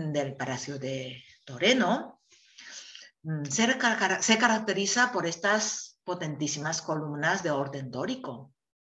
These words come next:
en un amplio patio, en su día, lógicamente, abierto, ¿no? Desde el cual se ascienden al piso superior a través de una escalera noble,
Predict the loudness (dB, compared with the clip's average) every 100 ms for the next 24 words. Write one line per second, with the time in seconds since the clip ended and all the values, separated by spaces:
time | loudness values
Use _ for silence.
0 | -16 -8 -6 -6 -4 -4 -4 -2 -2 0
1 | -2 -2 -6 -8 -10 -18 _ -14 -4 0
2 | 0 2 2 2 0 -4 -4 -6 -4 -2
3 | -2 -2 -4 -4 -6 -12 -8 -6 -6 -10
4 | -16 -12 -10 -8 -8 -8 4 4 6 4
5 | 4 4 2 0 -4 0 6 8 10 8
6 | 4 0 0 -2 -4 -2 -2 0 2 4
7 | 2 -2 -4 -4 -4 -2 -2 -4 -6 -4
8 | 0 6 6 6 -2 -10 -6 -6 -6 -8
9 | -6 -4 -4 -6 -8 -2 0 0 -4 _
10 | -8 -8 -8 -10 -6 -4 0 0 0 -2
11 | -2 2 2 0 -2 -6 -10